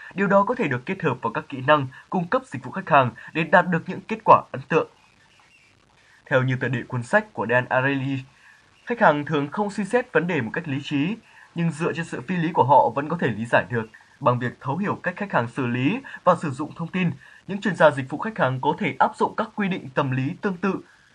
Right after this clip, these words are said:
để nâng cao trải nghiệm cho khách hàng. Điều đó có nghĩa là khách hàng phi lý không phải là một điều hết sức tồi tệ. Tổng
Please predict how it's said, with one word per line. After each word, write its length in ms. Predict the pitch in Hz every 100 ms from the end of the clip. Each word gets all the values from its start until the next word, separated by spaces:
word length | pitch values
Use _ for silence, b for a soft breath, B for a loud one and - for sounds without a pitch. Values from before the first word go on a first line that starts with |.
| b
để 120 | 113 104
nâng 160 | 127
cao 260 | - 165 156
trải 160 | - 120
nghiệm 120 | 123
cho 100 | -
khách 160 | 160 180
hàng. 220 | 147 123 107 B B
Điều 120 | 196 208
đó 180 | 196 196
có 100 | 208
nghĩa 260 | 220 226
là 120 | 285 160
khách 160 | 233 233
hàng 180 | 151 110
phi 120 | - 175
lý 340 | 156 156 202
không 200 | 214 220 208
phải 160 | 208 107
là 100 | 104
một 180 | 110 107
điều 180 | 127 95
hết 180 | 104 160
sức 260 | 202 196
tồi 140 | 120 98
tệ. 140 | 120 120 _ _ _ _ _ _ _ - _ _ _
Tổng 120 | -